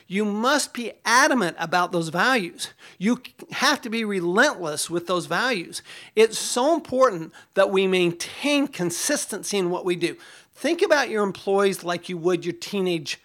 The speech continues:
son or daughter. Think about your employees like you would your teenage son or daughter.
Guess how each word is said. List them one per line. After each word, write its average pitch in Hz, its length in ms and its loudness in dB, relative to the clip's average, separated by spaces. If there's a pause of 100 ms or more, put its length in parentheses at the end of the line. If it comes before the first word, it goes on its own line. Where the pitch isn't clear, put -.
(220)
son 180 380 0
or 156 60 -2
daughter. 135 420 -4 (840)
Think 196 160 0
about 240 160 0
your 269 80 -6
employees 170 400 -2
like 151 160 -8
you 160 60 -6
would 151 180 -6
your 151 80 -8
teenage 143 340 -12
son 139 180 -12
or 139 60 -12
daughter. 127 360 -10